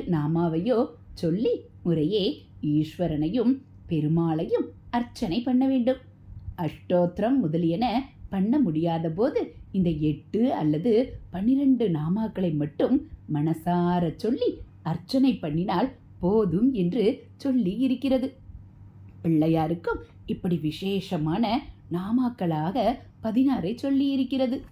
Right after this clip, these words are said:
மகாவிஷ்ணுவுக்கு துவாதச நாமாக்கள் முக்கியமானவை. வைஷ்ணவர்களாக இருக்கப்பட்டவர் நெற்றியிலே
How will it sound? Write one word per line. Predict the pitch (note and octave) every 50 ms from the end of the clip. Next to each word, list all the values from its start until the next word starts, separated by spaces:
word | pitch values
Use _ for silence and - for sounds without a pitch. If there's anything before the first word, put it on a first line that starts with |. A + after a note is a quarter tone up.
| - - - - - - - - - - - - - - - -
மகாவிஷ்ணுவுக்கு | - - - - D#3 D3 D3 D3+ C#3+ - - - E3+ D#3 D#3+ D#3+ D#3+ - - - A3 C4 D#4 - - - - - -
துவாதச | D#3 B2+ D3+ D#3+ D#3+ D3 D3 C#3+ - - - C4 C4+
நாமாக்கள் | B3 F#3 D3+ D3 D3 E3 E3+ D#3+ D#3+ - B3+ C#4 C4+
முக்கியமானவை. | B3 B3+ B3 - - C#4+ C4 B3+ C4 B3+ C4 B3 C4 C4 - - - - - - - - - - -
வைஷ்ணவர்களாக | D3+ D3 C#3 C#3 - - - D#3+ D#3 D#3 D3+ D#3 - D3+ D3+ D3 D3+ E3 E3+ C4+ A#3
இருக்கப்பட்டவர் | F3 D3+ D3 D3 - - D3 - - C3+ - - G#3 A#3 G#3+ G3+ E4+ - - - _ _ _ _ - - - - - - - - F3+
நெற்றியிலே | F3 F3 E3 - - - - E3+ D#3+ F3 F#3+ A#3 A3